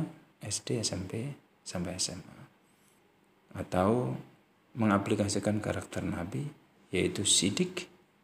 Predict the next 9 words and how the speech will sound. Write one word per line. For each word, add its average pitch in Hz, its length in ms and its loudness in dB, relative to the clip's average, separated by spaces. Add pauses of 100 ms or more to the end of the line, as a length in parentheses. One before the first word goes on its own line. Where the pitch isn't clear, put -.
(220)
fatonah, 101 800 0
amanah, 95 480 -2
dan 92 240 -4
tablik. - 560 -16 (1040)
Dan 139 240 6
yang 180 80 8
ketiga 147 400 6
adalah 110 480 0 (160)
bilingual, 95 640 0